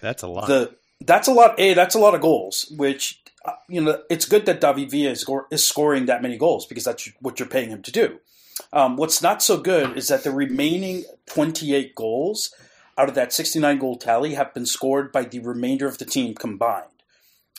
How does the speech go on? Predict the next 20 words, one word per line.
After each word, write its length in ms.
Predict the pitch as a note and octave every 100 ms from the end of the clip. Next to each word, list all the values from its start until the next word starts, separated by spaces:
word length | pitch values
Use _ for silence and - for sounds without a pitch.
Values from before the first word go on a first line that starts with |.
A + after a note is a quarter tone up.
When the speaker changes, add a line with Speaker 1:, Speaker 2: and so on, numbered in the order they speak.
| -
Speaker 2:
Um, 440 | C3 B2 A#2 A2 -
and, 500 | - D3 D3 C#3 C#3 - _ _ _ _ _ _ _ _ _ _
you 140 | - C#3
know, 100 | A#2+ -
T-Mac, 680 | - A3+ C#3 G2+ G#2 - -
Tommy 220 | D3+ E3
McNamara, 680 | D#3+ - D3 D3+ C3+ A2
I 100 | B2+
think, 600 | A#2+ - F#3+ D3+ B2+ - _ -
is 560 | C#3+ C3+ B2 - - -
the 100 | C3+
next 320 | C3+ C#3 -
leading 280 | D3 C#3 B2
scorer 580 | - - D3+ C3+ A2+ G#2+
with 240 | G#2+ -
twelve, 560 | - C3+ G#2 - - - _ _ -
which 200 | C3 D#3
means 300 | E3+ F3+ -
that 240 | D3 C#3+
your 480 | C#3+ C3 B2 A#2+